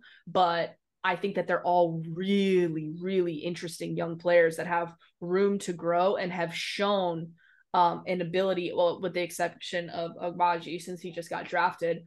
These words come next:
but the other two have shown improvement to the areas that were their biggest, um, that, that they were most criticized for since getting in the league. So to get those guys in there, for them to be very young,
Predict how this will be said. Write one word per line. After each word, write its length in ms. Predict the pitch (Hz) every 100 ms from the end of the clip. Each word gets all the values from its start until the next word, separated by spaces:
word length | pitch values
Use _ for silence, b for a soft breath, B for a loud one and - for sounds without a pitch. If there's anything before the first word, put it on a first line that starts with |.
| B B
but 140 | 185 175
the 140 | 185
other 240 | 196 226
two 500 | 220 - 170 170 170 - _ _
have 200 | - 175
shown 380 | - - 208 196
improvement 680 | 175 165 180 185 170 165 165 _ _ -
to 120 | -
the 120 | 175
areas 380 | 175 185 180 165
that 160 | 170 160
were 120 | 170
their 140 | 170
biggest, 640 | 170 175 175 170 160 - -
um, 440 | 185 165 170 - - _ _ _ _ _ -
that, 200 | 175 - -
that 180 | 175 175
they 100 | 180
were 120 | 170
most 400 | 175 175 - - _
criticized 600 | - 208 - - - -
for 300 | - 160 - B B B
since 300 | 214 185 -
getting 280 | 170 170
in 100 | 170
the 80 | 160
league. 340 | 165 165 123 -
So 160 | 185
to 140 | 175 180
get 300 | 185 190 185
those 260 | 180 185
guys 280 | 185 180 170
in 140 | 180
there, 180 | 180 175
for 100 | 170
them 140 | 180 175
to 100 | 170
be 180 | 170 165
very 280 | 170 175
young, 400 | 175 165 170 175